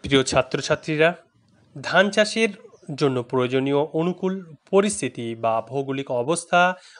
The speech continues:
বা প্রাকৃতিক ও অর্থনৈতিক অবস্থা সম্পর্কে আমরা আলোচনা করলাম। এই ধরনের ভৌগোলিক অবস্থা আমাদের ভারতে তথা মৌসুমী জলবায়ু অঞ্চলে তথা গাঙ্গেয় সমভূমি অঞ্চলে লক্ষ্য করা যায়, যার জন্য এই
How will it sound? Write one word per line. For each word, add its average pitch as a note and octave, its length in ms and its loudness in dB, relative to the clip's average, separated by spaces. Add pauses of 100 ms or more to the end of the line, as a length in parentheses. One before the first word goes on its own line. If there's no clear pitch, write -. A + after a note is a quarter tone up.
বা A#2+ 120 4
প্রাকৃতিক D3+ 640 -2
ও D3 60 0 (180)
অর্থনৈতিক G2 480 -4
অবস্থা C3+ 400 -4
সম্পর্কে D#3 500 -8
আমরা D#3 220 -2
আলোচনা A#2+ 380 -6
করলাম। A2+ 420 -6 (640)
এই G#3 260 2 (380)
ধরনের G3+ 400 0
ভৌগোলিক D3+ 520 -4 (240)
অবস্থা C#3 400 -4 (300)
আমাদের A#2+ 420 -8 (180)
ভারতে D#3+ 440 2 (180)
তথা A#2 320 -10 (220)
মৌসুমী D#3+ 460 -4
জলবায়ু A#2 500 -6
অঞ্চলে B2+ 380 -4 (360)
তথা B2+ 240 -4
গাঙ্গেয় A#2 540 -4
সমভূমি C#3+ 520 -6 (140)
অঞ্চলে A#2+ 420 -6 (160)
লক্ষ্য C#3 300 -6
করা G#2+ 300 -6
যায়, A2+ 340 2 (420)
যার D3 280 4
জন্য F3 240 -2 (180)
এই A#2+ 200 -4